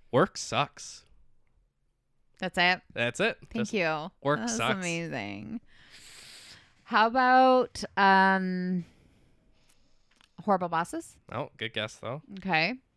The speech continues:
Speaker 2: Work?
Speaker 1: Work sucks.
Speaker 2: Sucks. It just sucks. Um, the biography of Casey?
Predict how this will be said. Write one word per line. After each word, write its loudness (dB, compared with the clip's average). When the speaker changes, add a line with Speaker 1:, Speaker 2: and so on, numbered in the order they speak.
Speaker 2:
Work? -2
Speaker 1:
Work -6
sucks. -12
Speaker 2:
Sucks. -6
It -10
just -6
sucks. -16
Um, -14
the -16
biography -10
of -12
Casey? -14